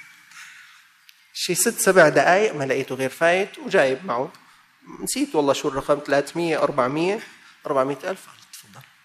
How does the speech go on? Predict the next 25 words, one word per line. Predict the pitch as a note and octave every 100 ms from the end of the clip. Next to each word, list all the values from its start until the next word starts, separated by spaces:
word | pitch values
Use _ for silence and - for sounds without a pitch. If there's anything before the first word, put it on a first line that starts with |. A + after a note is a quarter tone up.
| _
ل-، | C#3+ C3+ D3
لرفيقه | D3 C#3+ - E3+ B2
يعني، | A#2+ A#2+ C3+
لشريكه | C3+ C3 C#3 - - - D3+ C#3+ C#3+
اللي | D3+
كان | F#3+ E3
شريكه، | - C3+ C#3
قال | - D3
له: |
"تفضل." | C#3+ C3+ B2+ C#3+ - _ _ _ _ _ _ _ - _
ولا | G#3 A#3
كلمة، | G#3+ A#3+ G#3+ D3
خلاص. | - B3+ F3+ - - _ _ -
هيك | C#4 - -
طلع | F#3 F#3
هذا | F3 A3 F#3+
الاجتهاد، | F3+ - - D#3+ F#3 F3 - - -
هؤلاء | F3 E3 F3+ F#3
الذين | D#3 D3+ D#3+
حكمناهم | D3 D3 - D#3 D3+ D3 D#3+ G3
نريد | C4 C4 E3+
شرع | D#3 D#3 C#3
الله | D3+
عز | C#3+ D3 -
وجل. | D3 C#3